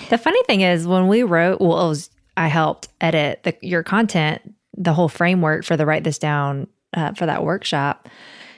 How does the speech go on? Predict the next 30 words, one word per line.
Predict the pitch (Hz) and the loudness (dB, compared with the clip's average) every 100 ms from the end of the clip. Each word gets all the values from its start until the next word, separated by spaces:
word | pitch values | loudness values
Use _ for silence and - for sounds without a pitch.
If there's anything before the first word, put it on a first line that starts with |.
| _ _ | _ _
And | - 208 202 190 - - _ _ _ - | -2 2 2 0 -4 -10 _ _ _ -8
the | 202 180 | -2 0
boundaries | 185 196 214 214 180 | 2 2 2 0 0
part | - 170 170 | 0 2 2
was | 175 156 | 0 0
such | 170 - | -2 -2
a | 170 | -4
small | - - 165 160 160 160 | -4 0 2 4 2 0
part | - - 165 156 - - | -4 -2 0 0 -2 -4
of | 165 147 147 - - - _ _ _ | -2 -2 -4 -10 -20 -20 _ _ _
that | - 160 - | -2 -2 -2
content. | - 160 160 - 226 220 - | -4 -2 -2 0 0 0 0
Like, | 165 170 - - - - | -2 -2 -10 -12 -14 -6
I, | 180 175 175 165 - _ | -2 2 2 0 -6 _
like, | 185 175 | -2 0
who | 202 196 | 2 2
knew, | 214 180 147 | 2 0 -2
you | - 165 | 0 2
know? | 156 175 - - _ | 2 0 -4 -20 _
I'm | 202 196 | 0 2
so | 226 | 2
glad | 196 190 | 2 2
that | 170 | 2
it | 156 | 2
was | 143 | 2
in | 202 277 | 0 0
there, | 139 156 | 0 0
but | 160 151 | 2 0
I | 165 | 0
just, | 156 147 - | -2 -4 -6